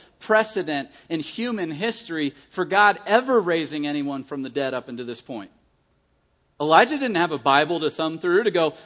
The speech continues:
"Oh yeah, you've done this a couple times." He had none of that,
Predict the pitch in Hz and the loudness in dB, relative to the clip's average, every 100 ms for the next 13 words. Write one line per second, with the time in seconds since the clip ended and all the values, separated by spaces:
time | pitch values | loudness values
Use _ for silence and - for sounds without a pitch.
0 | - 302 196 226 185 170 165 190 285 269 | -2 0 2 4 2 0 -2 0 0 -2
1 | - 156 170 165 156 170 147 247 294 185 | -6 -2 -2 -2 -4 -2 -2 0 0 0
2 | 165 180 233 302 170 143 131 | -6 0 0 0 -2 -2 -2